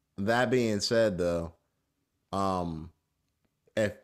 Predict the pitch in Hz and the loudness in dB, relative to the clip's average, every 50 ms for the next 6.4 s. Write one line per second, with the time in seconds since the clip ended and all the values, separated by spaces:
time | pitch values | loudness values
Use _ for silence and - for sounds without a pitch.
0 | _ - 104 101 95 - 120 120 120 120 123 123 120 120 113 107 98 - - 117 | _ -2 -2 -2 0 0 0 2 2 2 2 2 2 2 2 0 0 -2 -4 -2
1 | 120 120 120 117 107 107 107 104 107 107 101 - 104 95 - - 87 78 82 90 | 0 0 0 0 0 0 0 0 0 -2 -2 -2 -4 -4 -4 -6 -6 -6 -4 -2
2 | 101 113 110 95 82 73 71 - _ _ _ _ _ _ _ _ _ _ _ _ | -2 0 -2 -2 -4 -6 -10 -14 _ _ _ _ _ _ _ _ _ _ _ _
3 | _ _ _ _ _ _ _ _ _ _ - - - _ - 107 104 98 98 98 | _ _ _ _ _ _ _ _ _ _ -20 -20 -16 _ -6 -4 -2 -2 0 0
4 | 101 110 110 104 - 107 95 101 101 101 101 101 101 110 104 95 - 98 92 87 | 0 -2 -2 -2 -2 -2 0 0 0 0 0 -2 -2 -4 -4 -4 -2 -4 -4 -2
5 | 85 98 107 117 113 110 101 87 - - 95 98 - - 123 117 113 - 104 98 | -2 0 2 2 2 2 0 -2 -4 -6 -8 -8 -4 -2 0 0 0 -2 -4 -4
6 | 90 87 85 85 82 80 78 80 | -4 -2 -4 -4 -4 -6 -8 -10